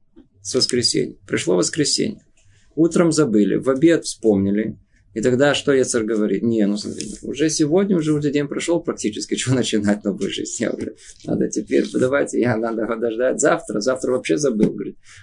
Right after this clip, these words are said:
Где-то посередине снова вдруг понимает, что попал уже в ту же яму. Он говорит, то начнём с следующей недели, же нельзя же с сегодняшнего дня начинать. Любое, любая отстрочка,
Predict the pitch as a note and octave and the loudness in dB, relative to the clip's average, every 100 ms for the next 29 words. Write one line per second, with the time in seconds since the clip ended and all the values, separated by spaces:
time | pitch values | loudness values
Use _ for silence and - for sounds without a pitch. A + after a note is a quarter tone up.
0 | - C3 C#3+ C#3+ B2+ C#3 D3 E3+ D3 - | -2 2 2 2 0 2 4 4 0 0
1 | C#3+ C3+ B2+ C3 C3 C3 C3+ B2+ - B2+ | -2 0 -2 -2 -2 -2 -2 -6 -4 -4
2 | B2 - A#2+ - - - - B2+ B2 A#2 | -4 -4 -4 0 0 0 0 0 0 0
3 | A#2 - - - _ _ _ _ _ - | -4 -8 -14 -20 _ _ _ _ _ 2
4 | D3 B2+ A2 G#2 G2+ A2+ G#2+ G#2 C3+ F3+ | 4 4 4 4 2 0 -2 2 4 4
5 | G#2+ G#2+ B2 C3 B2 - B2 A#2+ A#2+ B2 | 2 -4 -4 -4 -4 -2 0 0 0 0
6 | A2+ D3+ B2+ G#2 A2 A2 E3 D#3 A#2+ A2+ | 4 4 4 2 0 2 2 0 -2 -2
7 | A2 - G#2+ - - - - - _ _ | -4 -6 -6 -6 -8 -8 -14 -20 _ _
8 | _ _ - - - - - - - - | _ _ -20 -20 -20 -20 -20 -20 -20 -20
9 | - _ _ _ - - - _ _ - | -20 _ _ _ -20 -20 -20 _ _ -10
10 | - D3 D3 D#3 A3+ A#3+ B3 - - _ | 4 6 6 6 6 6 4 0 -12 _
11 | - - - _ - - D#3+ E3 G#3+ G#3+ | -20 -20 -20 _ -14 2 4 6 6 4
12 | - D3 C3+ - G#2 | 4 4 4 -2 -10